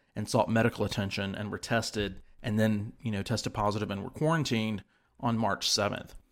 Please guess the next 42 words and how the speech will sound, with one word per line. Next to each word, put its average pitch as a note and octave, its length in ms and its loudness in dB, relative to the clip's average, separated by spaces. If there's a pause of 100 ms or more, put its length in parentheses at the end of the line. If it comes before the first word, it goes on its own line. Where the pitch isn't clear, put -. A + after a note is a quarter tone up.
(380)
But - 80 0
the C#3 80 0
standard E3 340 6
itinerary, B2+ 540 6
by A2 100 4
the G#2 80 0
way, G#2 140 2
for G#2+ 120 -8
those G#2 160 0
Nile G#2 200 2
cruise B2 320 0
boats, F3+ 460 0 (560)
which C3 300 2
I'm A#2+ 220 4
not C3 260 6
a A2+ 40 -2
fan A#2 400 4
of G#2+ 340 2
at G2+ 160 2
all, G2+ 400 2 (220)
which C3 180 -2
you C3+ 140 8
all A#2+ 120 10
surely B2 360 6
know G2+ 200 2
if - 120 -6
you've G2 120 -8
listened G#2+ 260 -2
to G#2 40 -2
a G2 40 -4
couple G#2+ 220 -4
of G2+ 60 -2
podcasts, G2+ 580 -2
'cause A2 120 -10
it - 80 -12
usually G2+ 240 -4
comes G2+ 280 -4
up G2+ 240 -2
every G#2 140 -6
now G2+ 160 -4
and F2 100 -6
then, F#2 260 -6